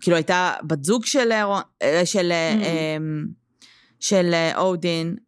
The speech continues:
Speaker 1: אה, וממש, ממש, כאילו, אה, ה-, כן, אחותו של הארוסה, או חברה, לא משנה, אני אבדוק את זה אחר כך. איכשהו,
Speaker 2: Mm.
Speaker 1: כאילו, הוא היה בן אדם קרוב אליו.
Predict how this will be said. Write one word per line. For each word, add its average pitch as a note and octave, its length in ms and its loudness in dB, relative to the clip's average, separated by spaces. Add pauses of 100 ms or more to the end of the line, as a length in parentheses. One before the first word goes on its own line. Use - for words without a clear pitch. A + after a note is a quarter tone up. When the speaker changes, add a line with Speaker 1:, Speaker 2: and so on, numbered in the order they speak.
(160)
Speaker 1:
אה, - 40 -2 (880)
וממש, F#3 500 2
ממש, A3 280 0
כאילו, G3+ 240 0 (500)
אה, - 300 -2
ה-, D3+ 240 0 (1700)
כן, F#3+ 200 0 (300)
אחותו F3+ 680 -2
של - 200 -2
הארוסה, D#3 320 -2 (100)
או - 40 -4
חברה, D#3+ 380 0 (140)
לא F3 120 0
משנה, E3 260 -4
אני D3 120 -2
אבדוק D#3 140 -4
את D#3+ 40 -6
זה D3+ 60 -8
אחר - 160 -10
כך. - 180 -20 (560)
איכשהו, D4 420 2
Speaker 2:
Mm. G#3 60 -2
Speaker 1:
כאילו, D4+ 180 0 (200)
הוא - 80 4
היה B3 80 2
בן D4 100 0
אדם C4+ 200 0
קרוב F3+ 280 0
אליו. D#3 160 -4